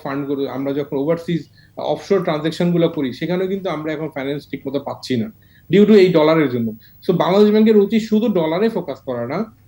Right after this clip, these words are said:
আনুষঙ্গিকভাবে পাশাপাশি আমাদের যেই অ্যাক্সেসরিজগুলা, যেমন ধর অ্যাক্সেসরিজ বলতে ডলারের, আহ, ক্যাপিং যে আমাদের যে সেট করে দেওয়া, আমাদের ওয়ার্কিং ক্যাপিটাল সেট করে দেওয়া, যে তোমার এই ক্যাপ-, ওয়ার্কিং ক্যাপিটাল এতটুকু, এত এ-,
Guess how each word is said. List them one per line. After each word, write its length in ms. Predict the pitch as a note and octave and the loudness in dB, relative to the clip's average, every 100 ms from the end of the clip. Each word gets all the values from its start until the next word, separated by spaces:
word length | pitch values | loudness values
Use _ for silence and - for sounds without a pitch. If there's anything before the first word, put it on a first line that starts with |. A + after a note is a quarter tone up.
| _ | _
আনুষঙ্গিকভাবে 1000 | - - E3+ G#3+ A#3 A3+ A#3 G#3 G#3+ A3+ | -12 -2 2 2 4 2 2 2 0 0
পাশাপাশি 540 | A3+ E3+ G3+ G3 F#3 G3+ | -2 -6 -6 -6 -6 -6
আমাদের 400 | E3+ F3 G3 E3+ | -4 -4 -4 -4
যেই 240 | F3+ F#3 - | -6 -6 -12
অ্যাক্সেসরিজগুলা, 800 | C#3+ - E3+ G3 F#3+ E3+ D#3+ C3+ | -18 -12 -2 0 0 0 -2 -2
যেমন 200 | D#3 F3 | -2 -2
ধর 100 | F3 | -2
অ্যাক্সেসরিজ 480 | E3 D3+ D#3+ F3 F3 | -2 -6 -4 0 0
বলতে 280 | E3+ E3 E3+ - _ _ C#3+ | -2 -4 -6 -10 _ _ 0
ডলারের, 480 | D3 E3 E3+ F3 | 2 2 2 0
আহ, 400 | E3 D3 C#3+ C#3 | 0 0 0 0
ক্যাপিং 420 | F3+ D3+ F#3 F#3 D3 | -4 -4 -4 -6 -6
যে 200 | C#3+ C#3+ | -4 -4
আমাদের 360 | C3+ C3+ C#3 | -6 -6 -6
যে 140 | C#3+ C#3 | -6 -8
সেট 160 | C#3+ - | -8 -6
করে 180 | D#3+ D3 | -4 -2
দেওয়া, 200 | C3+ C3+ | -2 -4
আমাদের 240 | C#3 D3 | -4 -2
ওয়ার্কিং 320 | C#3 C#3+ E3 E3+ | -2 -4 -4 -4
ক্যাপিটাল 420 | D3+ C#3+ D3 D3 - _ _ | -6 -8 -10 -10 -14 _ _
সেট 220 | - F3 | -6 -2
করে 200 | D#3+ D3 | 2 2
দেওয়া, 220 | C#3 C3+ | 2 2
যে 140 | C3 C#3 | 0 -2
তোমার 320 | C#3+ C#3 C3+ | -2 -4 -4
এই 100 | C#3 | -4
ক্যাপ-, 320 | D3 C#3 B2+ | -4 -6 -4
ওয়ার্কিং 360 | C3+ C#3 C#3+ D3 | -2 -2 -4 -6
ক্যাপিটাল 420 | C#3+ C#3+ C#3+ C#3+ | -4 -4 -4 -6
এতটুকু, 300 | C3 C3+ C#3+ | -6 -10 -8
এত 260 | C3+ B2+ | -8 -6
এ-, 280 | C#3 C3+ C3 | -4 -2 -4